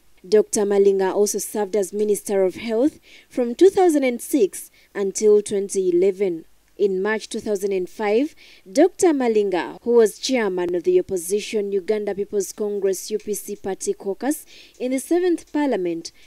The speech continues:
shocked the country when he accepted a T-shirt of the ruling N R M party from N R M chairman President Yoweri Museveni,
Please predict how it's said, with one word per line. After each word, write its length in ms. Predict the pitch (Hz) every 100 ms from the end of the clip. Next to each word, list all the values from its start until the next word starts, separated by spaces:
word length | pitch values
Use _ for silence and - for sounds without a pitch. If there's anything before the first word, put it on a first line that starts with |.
| -
shocked 500 | - - 220 - 196
the 100 | 196
country 520 | - 240 233 - 170
when 240 | 160 190 196
he 120 | 196
accepted 480 | 190 - 208 - 185
a 60 | 180
T-shirt 640 | - 202 - 202 277 - - - -
of 180 | 180
the 140 | 175 190
ruling 420 | 202 226 214 202 -
N 160 | 220
R 120 | 208
M 120 | 202 202
party 480 | 269 - - 156 - - -
from 280 | - 196 180
N 200 | - 208
R 160 | 208 202
M 160 | 196 196
chairman 640 | - 208 196 185 185 175
President 560 | - 208 185 196 185 -
Yoweri 400 | 208 196 185 175
Museveni, 640 | - 208 180 185 196 285